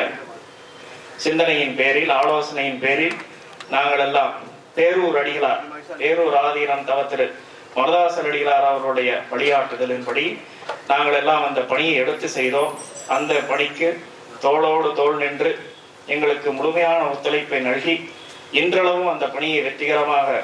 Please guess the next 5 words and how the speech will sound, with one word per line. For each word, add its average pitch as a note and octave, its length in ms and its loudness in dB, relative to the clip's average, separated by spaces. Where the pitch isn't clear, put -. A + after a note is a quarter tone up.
செய்து D#3 340 0
வரக்கூடியவர்கள். C3 800 0
அதற்காக D#3+ 720 2
மகாமகத்திற்கென C#3 920 0
ஒரு C#3+ 160 4